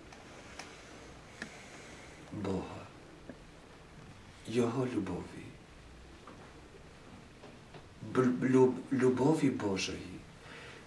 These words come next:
Знаєте, при Благовіщенні Пресвятій Діві, що говорить: «Радуйся, благодатна,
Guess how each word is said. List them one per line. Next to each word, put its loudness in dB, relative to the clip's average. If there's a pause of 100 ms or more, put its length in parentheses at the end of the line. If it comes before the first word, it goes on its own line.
(120)
Знаєте, 12 (1200)
при 12
Благовіщенні 12
Пресвятій 6 (160)
Діві, 4 (360)
що 10
говорить: 8 (300)
«Радуйся, 10 (420)
благодатна, 8